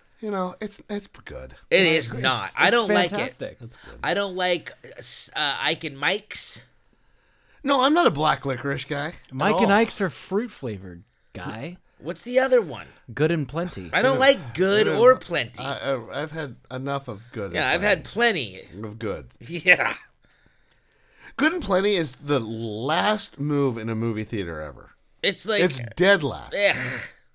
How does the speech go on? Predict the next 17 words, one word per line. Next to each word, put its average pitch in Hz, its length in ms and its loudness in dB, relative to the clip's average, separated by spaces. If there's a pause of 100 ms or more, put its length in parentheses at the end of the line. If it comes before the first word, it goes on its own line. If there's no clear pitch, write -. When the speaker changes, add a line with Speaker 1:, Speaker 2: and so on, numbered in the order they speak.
Speaker 2:
I, 339 240 8
I, 320 240 6
you 330 80 -6
know, 320 220 4
I 330 220 6
would 320 100 -8
rather 294 280 8
Speaker 1:
<clears throat> - 20 0
Speaker 2:
have 233 260 2
Junior 208 560 2
Mints 123 400 -8
than 143 200 -8
eat 160 380 -12
a 151 60 -8
bunch 143 320 -6
of 135 100 -6
anus. 143 680 -2